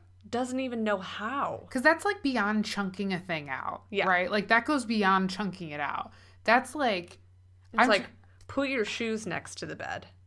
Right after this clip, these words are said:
Speaker 2: Right.
Speaker 1: Put your shoes on.
Speaker 2: What, like, does that feel, but even that feels too big.
Speaker 1: Maybe it is too big.
Speaker 2: Right? So she goes into,
Speaker 1: Think about
Speaker 2: like,
Speaker 1: the gym.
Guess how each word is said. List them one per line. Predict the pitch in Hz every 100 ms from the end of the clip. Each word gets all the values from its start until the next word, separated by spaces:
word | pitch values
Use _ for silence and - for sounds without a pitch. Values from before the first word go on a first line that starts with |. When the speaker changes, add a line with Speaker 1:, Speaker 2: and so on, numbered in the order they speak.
| -
Speaker 2:
Right. | 302 359 190 - - - -
Speaker 1:
Put | - 277
your | 277
shoes | 269 - 220 180
on. | - - 170 - - - - - - - - - - - - - -
Speaker 2:
What, | 208 269 285
like, | 254 233 - -
does | 196 226 196
that | 214 -
feel, | - 240
but | 196 233
even | 233 226 220
that | 208 202
feels | 214 202
too | - 208
big. | 254 233 - - - - - -
Speaker 1:
Maybe | 196 175 175
it | 175
is | 214
too | - -
big. | - - - -
Speaker 2:
Right? | 170 170 254 262 - - - -
So | - 262
she | 240 277
goes | 285 302 240
into, | 214
Speaker 1:
Think | 226 277
about | 202
Speaker 2:
like, | 170 156
Speaker 1:
the |
gym. | 165 160 -